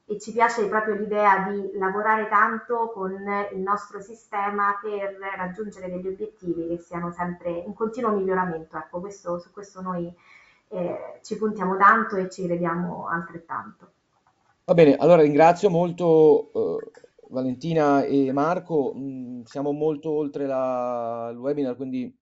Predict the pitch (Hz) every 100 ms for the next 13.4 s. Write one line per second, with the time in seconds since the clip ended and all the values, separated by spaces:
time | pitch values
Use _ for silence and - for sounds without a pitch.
0 | 92 120 123 123 120 117 110 123 120 120
1 | 120 120 110 110 113 120 117 120 123 120
2 | 117 107 _ _ _ _ 123 120 127 135
3 | 139 165 190 196 196 180 _ _ _ _
4 | 143 - 165 156 165 180 175 151 165 147
5 | 139 127 127 - 143 139 131 127 - 135
6 | 127 131 139 131 127 127 120 117 117 117
7 | 117 113 117 117 127 131 123 120 120 123
8 | 127 127 127 - _ 131 123 123 - 120
9 | 120 123 127 123 127 131 123 127 127 120
10 | 117 117 135 247 117 - _ _ _ _
11 | - 131 131 131 127 123 120 117 117 135
12 | 120 113 113 123 127 120 123 123 120 -
13 | 143 131 120